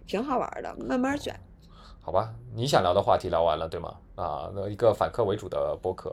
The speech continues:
Speaker 2: 啊，我觉得你想聊的话题聊完了，<laughs> 我们今天应该差不多可以结束了。啊，谢谢，谢谢，谢谢姥姥来做客我们的播客啊，蹭个流量啊，啊，下次再来啊，让我们再蹭一下。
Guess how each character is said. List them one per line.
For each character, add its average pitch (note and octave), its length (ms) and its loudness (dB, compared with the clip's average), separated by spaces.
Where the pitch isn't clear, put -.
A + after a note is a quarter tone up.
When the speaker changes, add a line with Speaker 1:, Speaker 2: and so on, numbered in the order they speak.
Speaker 2:
啊， D#2 480 -4
我 G2 160 0
觉 F#2 140 -2
得 G2+ 240 4
你 F#2+ 180 -4
想 G2 200 2
聊 E2+ 80 0
的 F#2 100 0
话 F2+ 140 0
题 F#2 100 -2
聊 F#2+ 140 2
完 - 220 10
了， A3 160 12
<laughs> F4+ 40 12
我 - 60 12
们 - 100 2
今 D3+ 100 4
天 G3 160 10
应 - 60 8
该 F#3 140 10
差 D3 160 4
不 B2+ 60 4
多 D3 100 8
可 E3+ 160 2
以 C#3+ 80 0
结 A#2+ 160 0
束 - 200 -4
了。 - 160 4
啊， D#3 600 12
谢 C3+ 180 6
谢， A#2+ 120 4
谢 G#2+ 120 4
谢， F#2 120 4
谢 B2 120 0
谢 G2+ 160 6
姥 E2 160 6
姥 E2 200 6
来 E2+ 300 6
做 F2+ 180 0
客 F2+ 220 2
我 E2 100 0
们 D2+ 80 -8
的 D#2+ 80 -2
播 F#2 160 0
客 F2+ 220 0
啊， D#2+ 460 2
蹭 F#2+ 200 -8
个 D#2+ 160 0
流 D#2+ 140 -4
量 G#2 160 4
啊， F#2+ 380 4
啊， - 80 -4
下 D#3 140 6
次 C3 80 0
再 - 100 10
来 G#2+ 80 12
啊， A#2 240 10
让 A#2+ 100 12
我 A2+ 60 12
们 A2 60 4
再 A#2+ 80 10
蹭 E3 180 12
一 - 20 12
下。 D#3+ 180 10